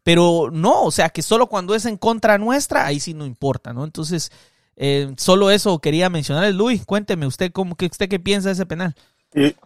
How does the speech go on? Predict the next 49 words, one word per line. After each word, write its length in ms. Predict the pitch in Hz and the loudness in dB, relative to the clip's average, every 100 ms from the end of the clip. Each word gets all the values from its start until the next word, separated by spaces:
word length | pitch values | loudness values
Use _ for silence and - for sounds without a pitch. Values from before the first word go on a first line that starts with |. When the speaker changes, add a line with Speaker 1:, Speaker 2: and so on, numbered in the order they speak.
| - | -2
Speaker 2:
y 120 | 143 | 0
para 180 | 143 156 | 2 2
antes 240 | 160 160 | 2 2
de 60 | 170 | 2
ir 40 | |
con 180 | 165 160 | 2 2
Luis, 200 | 170 143 | 2 2
solamente 340 | 165 165 165 | 0 0 0
para 180 | 139 127 | -2 -2
agregar 260 | 123 127 151 | -2 0 0
algo 200 | 165 156 | 0 -2
más 320 | 151 156 - | 0 -2 -4
a, 400 | 120 117 104 104 | -8 -8 -8 -10
al 140 | 104 | -10
punto 260 | - 143 160 | -14 -10 -10
que 80 | 123 | -6
estabas 300 | 135 143 127 | -2 -2 -4
tocando, 500 | 104 127 147 156 - _ _ | -4 -4 -4 -8 -10 _ _
que 80 | 110 | -10
también 300 | 107 120 131 | -8 -8 -6
que 80 | 143 | -6
no 100 | 135 | -6
se 80 | |
nos 140 | 139 113 | -8 -6
olvide 340 | 117 131 143 | -4 -2 -2
que 120 | 123 | -4
este 200 | 117 - | -6 -2
árbitro 500 | 135 135 147 147 185 - _ _ _ _ - | -2 0 -2 -4 -6 -10 _ _ _ _ -16
y 120 | 110 | -14
su 140 | - 107 | -12 -6
gente 280 | 131 135 | -4 -2
que 80 | 123 | -4
estaba 260 | 120 127 135 | 0 2 2
en 60 | |
el 140 | 135 117 | 0 0
var, 240 | 131 139 | 2 0
en 140 | 127 120 | -4 -6
la 100 | 113 | -6
última 400 | 131 147 165 139 | -6 -8 -10 -10
jugada 300 | 123 131 147 | -4 -2 -2
del 160 | 131 | -4
partido, 500 | 107 104 127 143 165 - _ _ _ - | -6 -8 -8 -6 -6 -8 _ _ _ -12
andaban 340 | 120 127 151 | -2 0 0
buscando 360 | 135 - 139 156 | -4 -8 -8 -8
un 140 | 147 | -10
penal 300 | 143 139 147 | -8 -4 -6
donde 200 | 135 120 | -6 -10
no 120 | 120 | -8
existía, 640 | 131 - 123 - 151 135 | -10 -10 -18 -8 0 0